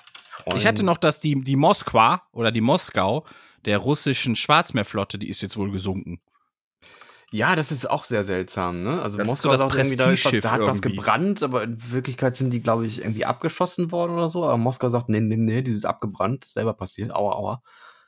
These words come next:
Speaker 1: Äh, uns, weil
Speaker 2: Ja, und
Speaker 1: von
Speaker 2: das ist
Speaker 1: wegen
Speaker 2: so
Speaker 1: uns kann keiner was, ne? Und dann
Speaker 2: Ja, das ist so irgendwie das Babo-Schiff von denen gewesen, so der Stolz Russlands quasi auf dem Meer.
Speaker 1: Mhm.
Speaker 2: Ja, und das ist jetzt, äh, das liegt jetzt irgendwo auf dem Grund
Speaker 1: Das
Speaker 2: des
Speaker 1: hat ein paar
Speaker 2: Meeres.
Speaker 1: mit, und, und mit Besatzung auch, ne? Die sind, glaub ich, alle gestorben.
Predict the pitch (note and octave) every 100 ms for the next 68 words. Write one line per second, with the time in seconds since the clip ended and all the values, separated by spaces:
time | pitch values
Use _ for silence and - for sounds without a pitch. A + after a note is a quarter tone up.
0 | _ _ _ A2+ G#2 G#2 G#2 - G#2 D3
1 | C3+ A#2+ B2+ - A#2+ - B2 A#2+ F#2+ E2
2 | E2 D#2+ - G#2 F3+ D#3 - G2+ G2 F#2+
3 | G#2 C3+ D3+ C#3 C#3+ D#3+ D#3 D#3+ C#3+ D3
4 | - B2+ C3 E3 G3+ - G#3+ - G3 F#3
5 | F#3 G3+ G3 F3+ G3+ F#3 G#3 F3+ D3 A#2
6 | - C#3 D3+ - - B2 E3 F#3+ G3 G#3
7 | - G3+ G3 G3+ E3 E3+ E3+ F#3 A3 _
8 | - G2+ G2 C3+ C3 A#2 G#2 - A#2 C3
9 | - - A2+ B2 C3 C3+ - D#3+ - G2+
10 | - B2+ B2+ B2+ C3+ C#3 - C3 C#3+ C#3+
11 | C#3 E3+ C3+ G#2+ C3 F#2+ F#2 C3 C3 A2
12 | G2+ F#2 G#2 F#2 B2 B2+ C3+ A#2+ B2 G#2+
13 | F#2 F#2+ G#2+ A2+ A2+ A2 G#2+ A2 G#2+ -
14 | G#2 G2 F2+